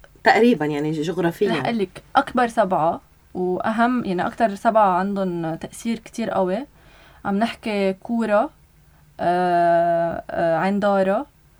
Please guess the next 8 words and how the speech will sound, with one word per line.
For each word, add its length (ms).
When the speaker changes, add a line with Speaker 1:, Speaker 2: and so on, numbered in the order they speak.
Speaker 2:
آه، 120
في 280
بالمتن، 560
آه، 200
اثنين 480
يمكن 340
كتير 240
كبار. 440